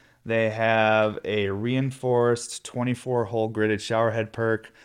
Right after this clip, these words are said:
So whereas the micro has an eight hole grid, these are twenty-four. Um, they have a bit, a bit bigger shower head in 'em because they're, like, a chunkier, like, little piece. There's definitely to move all that water upwards effortlessly.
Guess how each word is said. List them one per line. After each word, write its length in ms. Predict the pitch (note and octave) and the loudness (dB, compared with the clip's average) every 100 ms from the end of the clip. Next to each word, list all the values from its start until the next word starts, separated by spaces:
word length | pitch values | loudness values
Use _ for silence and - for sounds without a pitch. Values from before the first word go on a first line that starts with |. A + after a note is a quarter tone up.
| - _ | -20 _
So 220 | - G#2+ | -4 0
whereas 320 | G#2 A2 G#2+ | 4 4 4
the 80 | G#2+ | 2
micro 360 | G#2+ A#2 B2 B2 | 2 2 2 2
has 200 | A#2+ G#2+ | 2 0
an 80 | G#2+ | -2
eight 160 | A#2+ A2+ | -4 -4
hole 200 | B2+ A#2+ | -2 -2
grid, 460 | A#2 A#2+ A#2 A2+ | 0 2 2 2
these 200 | A2 A2 | 0 0
are 80 | A2+ | -2
twenty-four. 760 | - A2 G#2 - F2 D#2+ D#2+ - _ - - - | -4 -6 -6 -6 -8 -8 -8 -14 _ -20 -20 -12
Um, 560 | - A#2 G#2+ F2+ F2+ - _ - | -2 0 2 -2 -4 -10 _ -4
they 140 | A2+ | 0
have 200 | A2 G#2 | 2 0
a 60 | G2+ | -2
bit, 180 | A2+ F#2+ | -2 -2
a 120 | G#2+ | 0
bit 200 | A#2+ - | -2 0
bigger 240 | A#2 A2+ | -2 -2
shower 320 | G#2 A#2 A2 | -2 0 2
head 140 | A2+ A#2+ | 2 0
in 140 | A#2+ | 0
'em 100 | B2 | -2
because 380 | A2+ G#2 A2+ G#2 | -4 -2 -4 0
they're, 120 | A2 | 2
like, 200 | A#2 A2+ | 2 0
a 40 | G#2+ | -4
chunkier, 640 | - A2 A2 - A#2 A#2 | -6 -6 -6 -4 0 2
like, 200 | G#2+ G2+ | 2 0
little 200 | A2+ G#2+ | -2 -2
piece. 360 | G2+ B2+ A#2+ - | -2 -4 -4 -4
There's 200 | G#2 G2+ | -10 -4
definitely 420 | A2 G#2+ A2+ A2 | -4 -2 -2 -4
to 120 | A#2 | -4
move 180 | A#2 G#2 | -6 -6
all 200 | - A2 | -2 0
that 200 | A2+ G#2 | 2 2
water 320 | G#2 A2+ G#2+ - | 2 2 2 0
upwards 680 | A2 A2 - A2+ A2 G#2+ - - - - | -2 -4 -2 0 0 -2 -10 -18 -20 -4
effortlessly. 840 | B2 A#2+ B2+ A#2+ A#2+ B2+ A#2+ B2 | 0 0 0 0 0 -2 0 -2